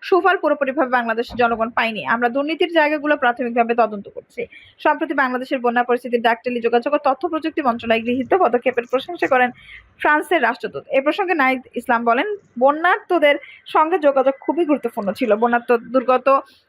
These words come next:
এলাকায় ইন্টারনেট ফ্রি করে দেওয়া হয়, কয়েকটি জেলায় ভিস্যাট স্থাপন করে মোবাইল নেটওয়ার্ক সচল রাখা হয়।"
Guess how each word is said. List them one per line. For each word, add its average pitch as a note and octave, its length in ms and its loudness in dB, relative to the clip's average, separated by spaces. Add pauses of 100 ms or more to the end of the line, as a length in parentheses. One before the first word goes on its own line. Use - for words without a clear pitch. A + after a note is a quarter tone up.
(140)
এলাকায় C#4+ 320 2
ইন্টারনেট F4 420 0
ফ্রি F#4+ 360 4
করে A#3+ 160 2
দেওয়া A3 220 2
হয়, A#3+ 200 0
কয়েকটি B3 320 -2
জেলায় C#4+ 360 2
ভিস্যাট D#4+ 520 2
স্থাপন C4+ 500 -2
করে B3 140 0
মোবাইল A#3+ 280 2
নেটওয়ার্ক A#3 320 -2
সচল B3+ 320 -2
রাখা G3 220 0
হয়।" A#3+ 200 0